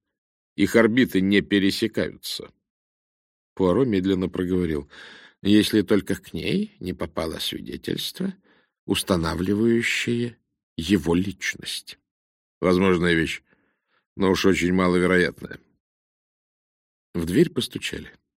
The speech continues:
«Ага, вот и наш несостоявшийся двоеженец».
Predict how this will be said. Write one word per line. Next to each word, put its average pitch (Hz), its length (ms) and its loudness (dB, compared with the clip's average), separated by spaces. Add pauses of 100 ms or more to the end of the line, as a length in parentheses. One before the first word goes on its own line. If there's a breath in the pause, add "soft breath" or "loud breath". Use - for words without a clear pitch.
(220)
«Ага, 85 440 2 (460 loud breath)
вот 170 260 6
и 135 40 2
наш 135 340 2
несостоявшийся 98 1300 0
двоеженец». 85 1080 0